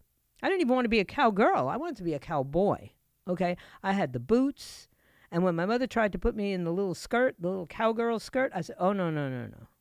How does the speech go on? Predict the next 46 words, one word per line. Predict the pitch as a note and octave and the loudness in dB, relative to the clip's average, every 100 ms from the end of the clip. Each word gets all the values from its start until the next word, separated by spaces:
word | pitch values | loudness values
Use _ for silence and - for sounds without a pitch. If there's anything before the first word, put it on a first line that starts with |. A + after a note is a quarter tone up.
| _ | _
No, | C3+ A2 C3+ | -12 -12 -8
I | D#3 | -4
need | F3 D3 C3+ _ | -2 -2 -6 _
chaps." | - A#3 G3+ - - - _ _ _ _ - | -8 -4 -4 -6 -20 -20 _ _ _ _ -10
<laughs> | - | -8
You | D4 - | -2 -2
know, | B3+ - B3+ | -2 -2 -2
I | - - - - - - | -4 -6 -20 -20 -20 -8
want | C4+ F4 | -6 -4
to | |
be | G#4 | -2
a | A4+ | -2
cowboy. | G4+ A#4+ F#4+ G#3+ D3 - _ _ A#3 | -4 -4 -2 -2 -2 -8 _ _ -4
But, | G#3 A#3+ - _ _ _ | -2 -2 -4 _ _ _
you | C4+ | -6
know, | D4+ A#3+ B3 _ _ _ _ _ _ _ _ _ | -2 -2 -2 _ _ _ _ _ _ _ _ _
children | - E4+ G4 G4 D#4+ C#4+ | -6 -2 0 0 0 0
don't | G#3+ C#4 G4+ | 2 2 2
know | A4+ | 0
what | A#4 | 2
they | F#3+ | 0
want. | C#3+ C3 F#2 - - - _ _ _ _ _ _ _ _ _ _ _ - | -2 -8 -10 -14 -16 -18 _ _ _ _ _ _ _ _ _ _ _ -6
So | - | 0
they | C#4+ | 0
want | D4+ E4+ | 0 -2
everything, | G4 G4+ - G#2+ F#2+ - - _ _ | -2 -4 -4 -8 -12 -20 -20 _ _
and | - | -2
they | A3 | 0
want | A3+ B3 | 0 0
as | F#3 | 0
much | B3 C4 | 0 -2
of | A3 | -2
it | A3+ | 0
as | G#3+ | -2
they | F#3 F#3+ | -2 -2
can | F3 E3 | -2 -2
get, | G3+ C3 - _ _ _ _ _ _ | -2 -4 -8 _ _ _ _ _ _
especially | - - B3+ A3 | -8 -2 0 0
someone | F3+ F#3+ E3+ | -2 -2 -2
like | D3 C#3 | -2 -4
me. | G3 F#3 | -2 -2
I'm | F3 | 0
a | A3+ | 0
Moore | D3+ E3+ F3 | 0 0 0
monster, | F3+ A#3+ A3+ - A#2 | -2 -4 -6 -12 -14
right? | A#2 C#3+ F#3+ | -8 -8 -8